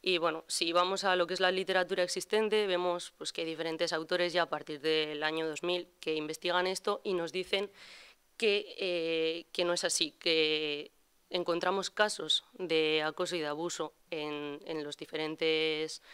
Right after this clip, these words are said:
deportes y en los diferentes países. Se han llevado estudios, se han llevado a cabo estudios, pues, por ejemplo, en Noruega, en Finlandia y alguno en,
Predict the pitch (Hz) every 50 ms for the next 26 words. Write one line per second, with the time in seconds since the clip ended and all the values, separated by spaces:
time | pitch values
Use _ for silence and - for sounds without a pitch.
0 | - - _ - 175 180 180 196 196 190 196 226 240 240 - 185 180 160 156 147
1 | - 156 - - 156 151 156 165 156 - - 160 160 151 - 156 - - 156 160
2 | 160 165 165 165 165 160 160 - 170 165 170 170 165 - - - - - - -
3 | 160 160 160 160 165 165 156 156 - 175 170 160 - - 175 175 165 - - -
4 | - - 143 151 160 156 156 156 151 151 151 160 175 185 175 180 185 185 185 -
5 | - - - - - - - 165 160 - 165 160 165 170 170 175 180 185 185 185
6 | - - - 185 156 151 151 147 147 - - 160 156 151 151 156 156 156 156 151
7 | 147 151 147 147 147 147 147 147 143 143